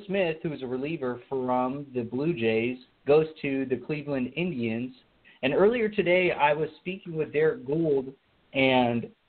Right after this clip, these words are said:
I asked him if there was any substance in Osu-, you know, the trade talks with the Cardinals and the Blue Jays with Osuna, uh, outside of just Josh Donaldson, and Derek Gould actually brought up Joe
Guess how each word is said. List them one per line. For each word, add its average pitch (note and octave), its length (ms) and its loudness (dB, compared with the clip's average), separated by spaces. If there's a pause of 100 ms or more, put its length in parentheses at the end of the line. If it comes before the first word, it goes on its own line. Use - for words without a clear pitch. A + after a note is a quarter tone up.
(760)
I D3+ 140 6
asked - 420 0
him D3+ 400 -4 (260)
if F#3+ 180 2 (460)
there F3+ 140 6
was F3+ 200 4
any F#3+ 340 0
substance F3 600 0
in C#3+ 440 -2
Osu-, D3 580 2
you D3 160 0
know, C#3+ 100 8
the C#3+ 100 2
trade E3+ 300 0
talks D#3+ 380 4
with D3+ 200 -2
the D3 80 -2
Cardinals D3+ 580 2
and C#3 180 -2
the B2+ 40 -6
Blue D#3 200 0
Jays C#3 360 2
with C3 200 2
Osuna, B2 680 -4 (640)
uh, C#3+ 40 2
outside C#3 920 4
of B2 100 -10
just C#3 280 -2
Josh C3+ 360 4
Donaldson, D3+ 560 -4
and C3+ 540 -6 (720)
Derek D#3 240 4
Gould G3 200 6
actually F#3 320 0
brought F3+ 300 4
up G3+ 260 2
Joe B2 220 -2